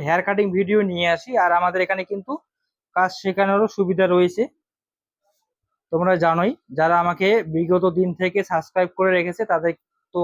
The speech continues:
অবশ্যই জানে, আর যারা নতুন এসেছেন তারা অবশ্যই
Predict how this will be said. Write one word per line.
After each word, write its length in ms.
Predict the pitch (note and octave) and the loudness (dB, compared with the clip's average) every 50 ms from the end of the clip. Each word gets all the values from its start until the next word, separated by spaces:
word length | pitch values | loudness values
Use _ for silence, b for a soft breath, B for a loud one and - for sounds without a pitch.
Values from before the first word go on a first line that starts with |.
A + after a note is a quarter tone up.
| E3 D3+ | 2 2
অবশ্যই 320 | D#3 D#3 - - G3 F#3 F3 | 2 0 0 -2 -2 0 0
জানে, 180 | F3+ F3 G3 A#3+ - _ _ _ _ _ _ _ _ _ _ _ _ _ _ _ _ _ _ _ _ _ _ _ _ _ _ _ _ _ _ _ _ _ _ _ _ _ _ _ _ _ _ _ | 0 -2 -2 -4 -6 _ _ _ _ _ _ _ _ _ _ _ _ _ _ _ _ _ _ _ _ _ _ _ _ _ _ _ _ _ _ _ _ _ _ _ _ _ _ _ _ _ _ _
আর 120 | - C3+ C#3 C#3+ | -8 -8 -6 -2
যারা 160 | C#3 D3+ D#3 D#3 D#3 D#3 | -2 0 0 0 0 -2
নতুন 200 | D#3+ D#3 F#3+ F#3+ F#3+ | -2 -2 -2 -2 -2
এসেছেন 260 | F#3+ F#3+ F#3 - G#3+ G#3 F#3+ | -2 -4 -4 -4 -4 -4 -2
তারা 160 | F#3+ F#3 F3+ F3+ F3+ - - _ _ _ _ _ _ _ _ - | 0 2 2 2 0 -2 -6 _ _ _ _ _ _ _ _ -4
অবশ্যই 560 | C#3+ D#3 E3+ F3 E3 - - G#3+ G#3 G#3+ A3 | -2 0 0 0 -2 -2 -2 0 2 2 2